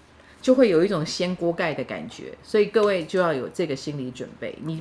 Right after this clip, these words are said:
不能逃避，这样知道吗？我们讲你不能逃避，好像事情可以掌控在你手里，可是其实并不是哦。诶，直播中断。呃，我刚刚其实 <laughs>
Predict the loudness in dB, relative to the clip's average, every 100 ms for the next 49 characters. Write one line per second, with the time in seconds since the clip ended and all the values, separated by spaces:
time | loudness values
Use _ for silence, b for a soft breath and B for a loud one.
0 | 0 0 2 -2 -4 -6 -6 -6 -6 -10
1 | -10 -6 -6 -6 -6 -4 -4 -6 B B
2 | 2 4 4 4 4 2 4 2 2 0
3 | 0 -2 -4 -4 -2 -2 -4 -4 -6 -6
4 | -6 -8 -8 -10 -10 -6 -4 -4 -4 -8
5 | -6 -6 -2 -4 -2 -6 -6 -6 -6 -4
6 | -6 -8 -14 B B B B B -20 _
7 | -2 -2 -10 _ _ _ -14 -4 0 0
8 | 0 -2 -2 -4 -8 -20 _ _ _ -20
9 | 2 6 8 6 4 2 0 4 6 6
10 | 4 -2 -6 -10 -20 -14